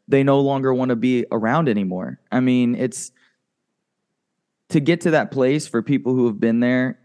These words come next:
you know how scary it is. It, it, it's the most hopeless place I've ever been. And I never want anybody else to get there. And so,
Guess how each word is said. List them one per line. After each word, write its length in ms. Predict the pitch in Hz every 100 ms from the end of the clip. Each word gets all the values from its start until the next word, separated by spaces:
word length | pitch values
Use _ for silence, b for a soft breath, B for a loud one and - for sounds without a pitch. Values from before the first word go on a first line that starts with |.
| - -
you 180 | 120 120
know 240 | 120 123
how 200 | 127 120
scary 560 | - - 104 113 120 131
it 60 |
is. 500 | 143 151 165 156 - _ -
It, 180 | 117 -
it, 320 | 113 - - _ _ _ _ _
it's 280 | - 139 -
the 180 | - 139
most 240 | 139 135
hopeless 380 | 160 151 135 135
place 260 | - 120 113
I've 120 | 110
ever 240 | 110 104
been. 380 | 98 101 90 - -
And 120 | 120
I 80 | 120
never 340 | 123 127 131
want 200 | 123 123
anybody 380 | 120 117 113 110
else 220 | 107 107
to 80 | 107
get 220 | 101 113
there. 180 | 107 104
And 120 | 104
so, 420 | - 107 101 98